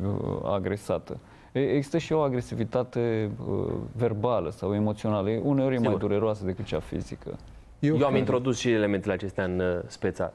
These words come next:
Speaker 2: respectivă.
Speaker 3: Eu cred că noi suntem tentați acum să vorbim doar psihologic. Psihologia, nervii, temperament, et cetera. Eu cred că trebuie să gândim totdeauna lucrurile și spiritual. Oriunde este o asemenea rupere de nori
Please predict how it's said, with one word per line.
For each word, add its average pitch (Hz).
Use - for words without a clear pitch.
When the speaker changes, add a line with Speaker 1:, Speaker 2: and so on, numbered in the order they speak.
Speaker 2:
respectivă. 151
Speaker 3:
Eu 160
cred 233
că 156
noi 147
suntem 131
tentați 127
acum 151
să -
vorbim 123
doar 123
psihologic. -
Psihologia, 117
nervii, 117
temperament, 110
et 110
cetera. 101
Eu 151
cred 247
că 175
trebuie 160
să 143
gândim 117
totdeauna 165
lucrurile 135
și -
spiritual. 117
Oriunde 190
este 123
o 120
asemenea 117
rupere 139
de 104
nori 139